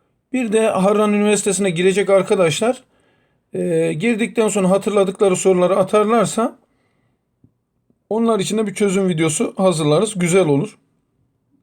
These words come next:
E, videodan sonra arkadaşlar, izledikten sonra yorum kısmına "Sınavınız nasıl geçti?"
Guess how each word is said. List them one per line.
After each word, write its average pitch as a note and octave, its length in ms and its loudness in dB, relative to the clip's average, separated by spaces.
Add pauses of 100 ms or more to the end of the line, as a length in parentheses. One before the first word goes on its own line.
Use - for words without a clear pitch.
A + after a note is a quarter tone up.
(1300)
E, D#3 360 0
videodan A#3+ 560 0
sonra A#3+ 300 2
arkadaşlar, F#3+ 640 2 (280)
izledikten G3 580 0
sonra G#3+ 500 0
yorum G#3+ 420 0
kısmına F#3+ 600 -2 (140)
"Sınavınız G#3 540 0
nasıl G#3+ 300 0
geçti?" D#3 540 -2